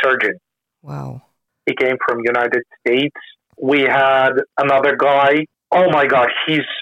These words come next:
Speaker 1: this one was made of steel. He was at Irpin every single day with no breaks. He was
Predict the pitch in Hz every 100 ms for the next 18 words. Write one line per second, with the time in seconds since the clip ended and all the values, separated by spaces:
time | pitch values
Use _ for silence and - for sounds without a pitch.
0 | _ _ 156 135 165 185 175 160 131 120
1 | - 120 113 101 - - - 90 80 78
2 | _ _ _ _ - 170 165 151 147 143
3 | - 147 143 143 156 - 139 135 139 _
4 | - 214 214 196 214 208 - 180 165 175
5 | 139 143 135 131 - 139 135 139 160 147
6 | 135 117 110 123 - - - - _ _
7 | _ 160 156 147 143